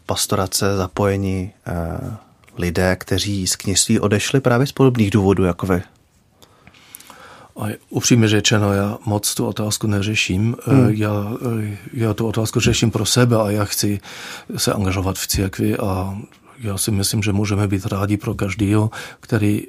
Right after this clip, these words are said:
Speaker 2: je ochoten a, eh, se angažovat, <clears throat> eh, a v tom nedělám velký rozdíl, ale já tu otázku, eh, moc ne-, neřeším. Já řeším to,
Speaker 1: Každý.
Speaker 2: co můžu dělat a, eh, eh, jak, eh, se můžu já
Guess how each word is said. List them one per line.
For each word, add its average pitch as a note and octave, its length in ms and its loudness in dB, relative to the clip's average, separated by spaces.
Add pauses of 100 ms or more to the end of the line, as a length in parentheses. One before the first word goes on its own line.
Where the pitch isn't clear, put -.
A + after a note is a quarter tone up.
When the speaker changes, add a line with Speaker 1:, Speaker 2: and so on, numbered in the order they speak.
Speaker 2:
je G#2+ 220 -2
ochoten A2 720 0
a, G2 400 -6 (320)
eh, G2+ 40 -6
se - 180 -2
angažovat, G2+ 600 0 (300)
<clears throat> - 300 -12
eh, - 40 0 (280)
a F#2+ 360 -2
v - 200 -14
tom F#2 200 -4
nedělám F#2 540 -6 (200)
velký G2+ 240 -8
rozdíl, G2 340 -4
ale G#2 140 0
já G2 120 0
tu G2+ 140 0
otázku, G2 580 -2 (140)
eh, G#2+ 240 -6
moc A2 420 -6
ne-, G2+ 320 -4
neřeším. G2+ 540 -2
Já F#2+ 200 -4 (300)
řeším G#2+ 300 4
to, A2 120 0
Speaker 1:
Každý. - 80 0
Speaker 2:
co A#2 80 6
můžu G#2 260 2
dělat G2+ 420 0
a, F#2+ 340 -4 (380)
eh, - 120 -4
eh, G2+ 720 -4 (420)
jak, - 460 -14 (320)
eh, - 40 -10
se - 120 -2
můžu G2 260 -2
já G#2 400 2